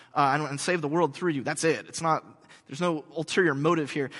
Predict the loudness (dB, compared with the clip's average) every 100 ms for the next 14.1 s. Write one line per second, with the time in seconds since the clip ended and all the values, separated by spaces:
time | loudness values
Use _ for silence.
0 | -12 2 4 4 2 0 -2 0 0 2
1 | 2 2 0 0 0 -2 -6 -8 -10 -10
2 | -12 _ _ _ _ -8 4 6 6 4
3 | 2 2 2 2 0 0 2 2 0 -2
4 | -6 -8 -8 -10 _ _ _ _ -20 -14
5 | 0 0 6 6 6 4 2 4 4 2
6 | 2 4 4 2 -2 0 0 -2 -4 -6
7 | -6 -16 -20 -6 0 4 4 4 4 2
8 | 6 4 4 2 4 4 6 4 2 -2
9 | 0 0 0 0 2 2 -2 -2 4 4
10 | 4 2 2 2 2 0 0 4 4 4
11 | 6 6 6 2 -8 -8 2 2 4 4
12 | 4 4 2 0 4 8 10 10 10 8
13 | 6 -16 -20 -20 _ 8 10 12 12 10